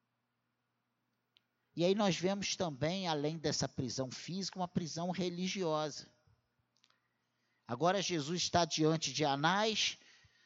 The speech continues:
sua fala é constrangedora, ele leva uma bufetada e aí ele desafia: "Se falei bem, por que me feres?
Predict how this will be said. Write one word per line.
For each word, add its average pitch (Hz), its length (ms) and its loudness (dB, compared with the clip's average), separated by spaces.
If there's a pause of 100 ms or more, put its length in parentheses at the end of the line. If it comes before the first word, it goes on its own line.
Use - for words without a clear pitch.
(140)
sua 160 360 4
fala 170 340 6
é 156 60 4
constrangedora, 156 1300 2 (440)
ele 147 240 4
leva 175 380 8
uma 175 80 8
bufetada 165 920 2
e 190 120 0
aí 185 220 2
ele 196 160 -2
desafia: 170 800 -2 (160)
"Se - 160 2
falei 170 420 6
bem, 170 460 0 (260)
por - 160 -8
que 320 120 -4
me 247 120 -2
feres? 110 680 -6